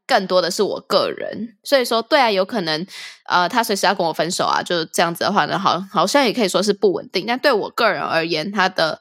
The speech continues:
我对他是稳定的，就我个人的生活状态是稳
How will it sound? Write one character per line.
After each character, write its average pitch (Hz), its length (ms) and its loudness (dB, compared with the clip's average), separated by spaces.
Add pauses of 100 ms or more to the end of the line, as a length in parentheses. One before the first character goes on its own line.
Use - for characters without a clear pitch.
(140)
我 185 160 2
对 233 220 2
他 190 380 -2
是 202 440 -2 (140)
稳 175 320 -2
定 185 300 -2
的， - 240 -4
就 214 140 4
我 175 100 0
个 233 200 0
人 165 200 -4
的 170 140 0
生 190 240 0
活 185 100 -2
状 180 180 0
态 190 140 -2
是 185 140 -2
稳 156 180 2